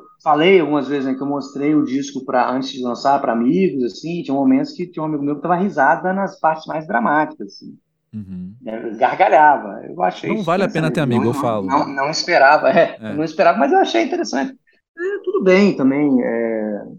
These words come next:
Speaker 1: não, eu pensei em lançar o disco sem assinar meu
Speaker 2: Hum.
Speaker 1: nome, né?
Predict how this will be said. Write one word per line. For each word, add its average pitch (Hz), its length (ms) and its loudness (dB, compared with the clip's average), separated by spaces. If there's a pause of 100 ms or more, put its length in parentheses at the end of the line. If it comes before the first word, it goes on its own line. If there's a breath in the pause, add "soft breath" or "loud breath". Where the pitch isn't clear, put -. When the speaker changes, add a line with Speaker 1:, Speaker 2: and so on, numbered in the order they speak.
(340)
Speaker 1:
não, 139 760 -2
eu 202 120 0
pensei 262 360 4
em 247 40 6
lançar 214 340 2
o 175 140 4
disco 165 800 0
sem 170 400 -6
assinar 151 640 0 (1160)
meu 131 140 -2
Speaker 2:
Hum. 123 80 -2
Speaker 1:
nome, 117 360 2
né? 107 280 -12